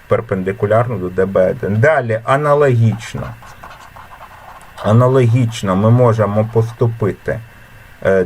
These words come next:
Д Б один з проєкції на якусь іншу грань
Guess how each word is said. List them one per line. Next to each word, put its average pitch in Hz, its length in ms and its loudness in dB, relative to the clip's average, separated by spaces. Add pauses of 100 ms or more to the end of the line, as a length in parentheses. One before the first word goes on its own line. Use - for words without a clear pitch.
(120)
Д 127 260 2
Б 120 280 2
один 104 680 -2 (600)
з - 20 -16
проєкції 104 1120 0 (280)
на 110 420 2 (1300)
якусь 131 640 -2
іншу 120 500 2
грань 139 520 0